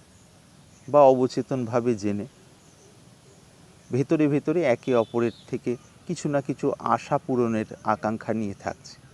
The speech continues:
আশা পূরণ, ইচ্ছা পূরণ ইত্যাদি আর কি। তো এই যে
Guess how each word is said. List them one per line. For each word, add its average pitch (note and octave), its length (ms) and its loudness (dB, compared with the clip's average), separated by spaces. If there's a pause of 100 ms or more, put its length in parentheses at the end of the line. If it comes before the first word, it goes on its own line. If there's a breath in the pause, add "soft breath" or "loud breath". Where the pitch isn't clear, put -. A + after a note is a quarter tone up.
(840)
আশা B2 260 -4
পূরণ, G#2+ 400 -6
ইচ্ছা - 300 -8
পূরণ G2+ 320 -8
ইত্যাদি F#2 440 -10
আর - 100 -20
কি। - 140 -20 (1900)
তো - 140 -10
এই D#3+ 100 0
যে E3+ 120 2